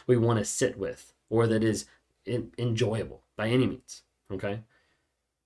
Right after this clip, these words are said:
But the majority of time when people are thinking of, like, winning and losing with a narcissist or in a toxic relationship,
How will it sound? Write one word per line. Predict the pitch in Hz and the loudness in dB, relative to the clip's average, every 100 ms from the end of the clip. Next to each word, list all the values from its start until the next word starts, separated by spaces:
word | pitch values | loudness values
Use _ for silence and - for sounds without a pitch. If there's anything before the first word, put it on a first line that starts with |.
| - | -4
But | 120 139 | 4 6
the | 135 | 8
majority | 139 139 208 220 | 8 8 6 6
of | 196 | 2
time | 156 147 | 2 4
when | 120 | 2
people | 110 147 147 | 2 2 4
are | 123 | 4
thinking | 139 131 127 | 4 0 0
of, | 117 | 0
like, | 113 110 | 0 0
winning | 107 131 135 | 2 4 6
and | 123 113 | 4 2
losing | 120 113 107 95 | 0 0 -2 0
with | 120 131 | 2 2
a | 120 | 0
narcissist | 104 107 107 95 - - | -4 -6 -6 -10 -8 -4
or | 107 | 2
in | 135 131 | 4 2
a | |
toxic | 127 117 117 110 107 | 0 -6 -6 -6 0
relationship, | 101 110 101 95 | 2 2 -2 -4